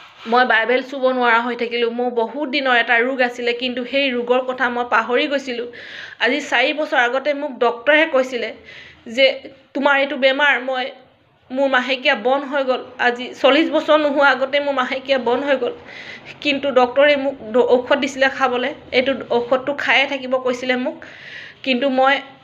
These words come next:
কিমান খাই থাকিম দৰৱ, কিমান খাই থাকিম, সেই বুলি মই দৰৱ খাবলৈ এৰি দিলোঁ। এৰি দিয়াৰ পাছত মোৰ একেবাৰে আজি চাৰি বছৰতকৈ বেছিয়ে হ'ল, কিন্তু মোৰ মাহেকীয়া বন্ধ হৈ গ'ল। বন্ধ হৈ যোৱাৰ পাছত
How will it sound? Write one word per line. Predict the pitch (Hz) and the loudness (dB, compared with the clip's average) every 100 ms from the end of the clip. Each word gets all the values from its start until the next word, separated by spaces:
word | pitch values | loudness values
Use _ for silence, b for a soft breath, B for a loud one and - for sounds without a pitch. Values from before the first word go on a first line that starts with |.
| - | -4
কিমান | 277 294 392 403 | 0 2 2 2
খাই | 370 | 0
থাকিম | 320 285 277 | 0 -2 -4
দৰৱ, | 262 254 302 | 0 0 0
কিমান | 285 320 359 | -2 -2 0
খাই | 320 302 | 0 0
থাকিম, | 285 247 - - B B B - | 0 -6 -10 -14 B B B 4
সেই | 294 | 4
বুলি | 285 302 | 6 0
মই | 285 285 | 2 2
দৰৱ | 240 240 | 2 2
খাবলৈ | 240 262 277 269 | 2 2 4 4
এৰি | 240 262 | 4 2
দিলোঁ। | 269 226 - - | 0 -2 -4 2
এৰি | 254 | 2
দিয়াৰ | 262 262 262 | 4 2 2
পাছত | 247 262 254 | -2 -2 -4
মোৰ | 254 262 269 - - | -4 -6 -8 -10 -6
একেবাৰে | 233 254 294 262 | 0 2 4 2
আজি | 262 269 | 0 -4
চাৰি | 277 233 | -2 -2
বছৰতকৈ | 262 277 294 - 311 | -2 -4 -4 -2 2
বেছিয়ে | 247 240 285 339 | 2 2 0 0
হ'ল, | 277 196 - B B 262 | 0 -2 -4 B B -6
কিন্তু | 247 254 | -4 -2
মোৰ | 254 277 | 0 0
মাহেকীয়া | 247 226 240 254 254 | 0 0 -2 0 0
বন্ধ | 240 269 | 0 -2
হৈ | 247 | -2
গ'ল। | 208 202 - B B B B | -4 -6 -10 B B B B
বন্ধ | 240 294 311 | 4 4 2
হৈ | 339 | -2
যোৱাৰ | 330 330 330 | 2 2 2
পাছত | 262 277 | 0 0